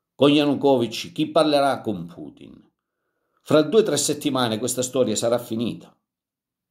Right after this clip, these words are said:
Cosa ne rimarrà di tutto questo?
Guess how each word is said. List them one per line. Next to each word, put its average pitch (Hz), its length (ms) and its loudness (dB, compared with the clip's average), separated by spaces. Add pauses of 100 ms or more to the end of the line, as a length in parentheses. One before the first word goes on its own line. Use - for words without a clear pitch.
(540)
Cosa 175 320 4
ne 139 180 -2
rimarrà 120 800 -4
di 85 160 -12
tutto 87 320 -10
questo? - 480 -10